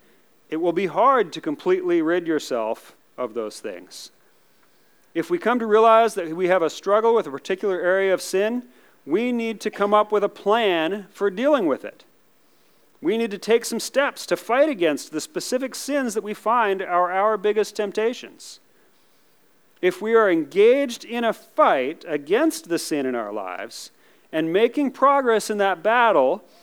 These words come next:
we are not in the position of the guy with the plank in his eye.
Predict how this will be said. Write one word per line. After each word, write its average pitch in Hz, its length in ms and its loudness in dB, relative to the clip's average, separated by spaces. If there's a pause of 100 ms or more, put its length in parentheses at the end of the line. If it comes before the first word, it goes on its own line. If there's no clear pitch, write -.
(380)
we 233 140 0
are 269 140 8
not 320 360 4
in 269 120 0
the 269 80 2
position 208 760 0 (400)
of 214 220 2
the 233 80 -2
guy 233 260 4
with 247 140 2
the 294 60 -2
plank 320 300 2
in 208 80 -2
his 143 160 -2
eye. 104 280 -6